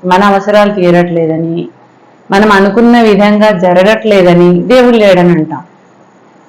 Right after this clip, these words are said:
ఎవరైతే వాళ్ళు అనుకున్నవి జరుగుతాయో వాళ్ళు ఉన్నాయని అంటారు. ఇప్పుడు దేవుడు ఉన్నాడో లేడో మీరే చెప్పండి, ఉన్నాడా లేడా? ఇది మీకే వదిలేస్తున్నా.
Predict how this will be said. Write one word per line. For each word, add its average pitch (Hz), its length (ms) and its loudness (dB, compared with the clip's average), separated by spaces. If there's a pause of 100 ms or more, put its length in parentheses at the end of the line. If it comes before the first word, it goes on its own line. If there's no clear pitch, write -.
(100)
ఎవరైతే 196 420 2
వాళ్ళు 226 200 2
అనుకున్నవి 202 400 0
జరుగుతాయో 185 560 2
వాళ్ళు 175 280 0
ఉన్నాయని 185 460 0
అంటారు. 156 360 -4 (1040)
ఇప్పుడు 190 160 -2
దేవుడు 214 280 2
ఉన్నాడో 202 400 0
లేడో 196 280 2
మీరే 190 240 0 (100)
చెప్పండి, 262 400 -8 (680)
ఉన్నాడా 202 380 0
లేడా? 202 400 -2 (2000)
ఇది 170 480 0
మీకే 202 260 -2
వదిలేస్తున్నా. 156 640 -2